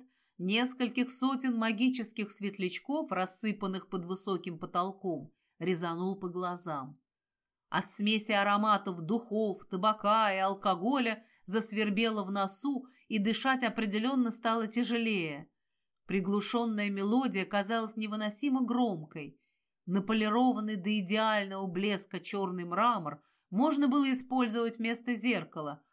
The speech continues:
отчего туфли так и норовили разъехаться по полу. Высокие окна сейчас были прикрыты тяжёлыми бордовыми шторами,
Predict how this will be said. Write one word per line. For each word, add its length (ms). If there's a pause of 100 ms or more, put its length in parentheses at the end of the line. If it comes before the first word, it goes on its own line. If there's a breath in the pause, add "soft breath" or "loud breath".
(320)
отчего 500
туфли 400
так 260
и 40
норовили 500
разъехаться 760
по 240
полу. 380 (1120)
Высокие 600
окна 520 (220 soft breath)
сейчас 440
были 200
прикрыты 580
тяжёлыми 600
бордовыми 600
шторами, 720